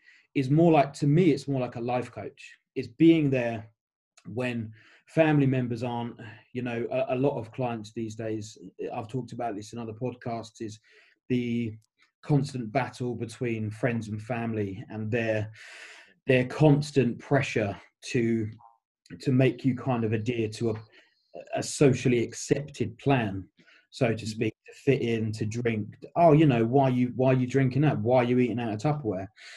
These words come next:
Speaker 1: Um, and I think a lot of that, when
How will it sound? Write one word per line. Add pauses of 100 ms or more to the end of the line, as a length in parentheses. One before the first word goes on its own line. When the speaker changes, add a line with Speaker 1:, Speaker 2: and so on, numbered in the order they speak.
(220)
Speaker 1:
Um, (540)
and
I
think
a
lot
of
that,
when